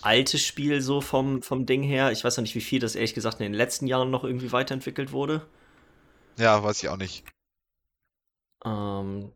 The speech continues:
Speaker 1: wird dann noch mal, könnte dann noch mal interessant werden, wie das, äh, was da noch so an extra Sachen alle hinzukommen, ne?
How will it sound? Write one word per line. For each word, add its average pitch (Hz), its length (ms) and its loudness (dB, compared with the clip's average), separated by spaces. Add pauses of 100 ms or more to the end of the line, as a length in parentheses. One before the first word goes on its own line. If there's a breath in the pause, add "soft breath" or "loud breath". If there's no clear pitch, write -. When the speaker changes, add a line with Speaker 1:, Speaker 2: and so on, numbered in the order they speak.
Speaker 1:
wird 117 180 0
dann 113 80 4
noch 113 140 0
mal, 113 180 2
könnte 117 300 0
dann 120 140 2
noch 113 120 0
mal 113 100 0
interessant 107 440 -4
werden, 104 240 -2
wie 107 180 -4
das, 104 360 -4
äh, 104 400 -2 (100)
was 117 300 -2
da 123 100 6
noch 123 100 6
so 123 140 4
an 107 80 4
extra - 300 0
Sachen 107 240 0
alle 104 180 -2
hinzukommen, 104 600 -6
ne? 123 180 -8